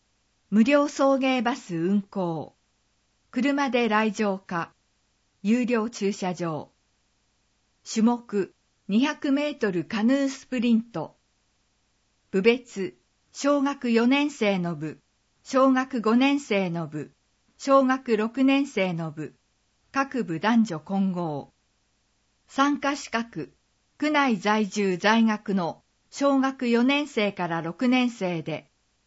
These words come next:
当選後、八月二十一日日曜までに、立川河川敷公園カヌーカヤック場で、事前体験ができる方、百十二人、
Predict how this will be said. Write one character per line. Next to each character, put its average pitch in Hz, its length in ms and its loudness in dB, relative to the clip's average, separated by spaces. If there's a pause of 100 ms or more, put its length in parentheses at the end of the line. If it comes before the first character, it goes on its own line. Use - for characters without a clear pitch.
(180)
当 254 200 2
選 233 420 2
後、 185 280 -4 (300)
八 233 320 -2
月 277 300 0
二 285 200 4
十 220 260 2
一 170 280 -2
日 214 320 2
日 190 380 -2
曜 262 240 2
ま 190 160 0
で 185 160 -2
に、 147 260 -6 (400)
立 226 260 0
川 220 320 2
河 - 160 -8
川 277 300 -2
敷 262 320 -6
公 277 280 2
園 175 260 -4
カ 262 220 -2
ヌ 277 120 -2
ー 196 180 0
カ 214 140 -6
ヤ 214 140 0
ッ - 40 -4
ク 226 240 -8
場 196 280 -2
で、 175 300 -8 (360)
事 196 180 -4
前 294 220 0
体 294 240 -4
験 208 320 -2
が 170 120 -6
で 185 140 -6
き 254 160 -4
る 202 120 -4
方、 - 440 -10 (380)
百 233 380 -4
十 247 280 -2
二 240 220 4
人、 160 280 -2